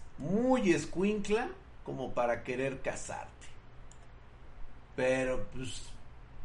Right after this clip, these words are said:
allá tu pedo. Dicen que necesitas recibir los putazos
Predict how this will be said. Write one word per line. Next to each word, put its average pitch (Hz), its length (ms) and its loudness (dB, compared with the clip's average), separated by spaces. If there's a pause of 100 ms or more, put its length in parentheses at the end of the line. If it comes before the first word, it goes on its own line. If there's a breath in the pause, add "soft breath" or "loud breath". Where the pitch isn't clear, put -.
(140)
allá 120 460 4
tu - 140 -4
pedo. 202 380 4
Dicen 190 400 2
que 190 420 6 (920)
necesitas 156 720 2
recibir 147 380 2
los 170 140 0
putazos 160 840 0